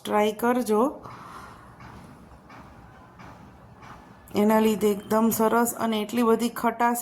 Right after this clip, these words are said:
પણ નથી. જે આપણે નોર્મલ છાશથી પલાળતા હોય તો એકદમ ખાટા થઈ જતા હોય છે, તો આનાથી એટલા ખાટા બી નહીં થાય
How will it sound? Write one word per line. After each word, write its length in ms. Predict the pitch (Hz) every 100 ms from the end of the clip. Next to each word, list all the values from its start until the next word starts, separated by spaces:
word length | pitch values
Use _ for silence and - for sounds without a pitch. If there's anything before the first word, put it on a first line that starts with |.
| -
પણ 140 | 240
નથી. 300 | 220 208 220
જે 100 | 202
આપણે 200 | 214 220
નોર્મલ 440 | 208 202 214 220
છાશથી 480 | 220 226 220 220 -
પલાળતા 600 | 233 220 233 247 247 247
હોય 240 | 220 208 202
તો 120 | 214
એકદમ 400 | 196 180 220 233
ખાટા 420 | - 208 - 214
થઈ 240 | 214 220
જતા 360 | 208 247 247 233
હોય 140 | 196
છે, 240 | 190 214 208 - - - -
તો 80 | -
આનાથી 340 | 220 220 226 233
એટલા 280 | 233 233
ખાટા 500 | 233 233 226 226 247
બી 180 | 254 254
નહીં 300 | 247 226 220
થાય 300 | - 226 277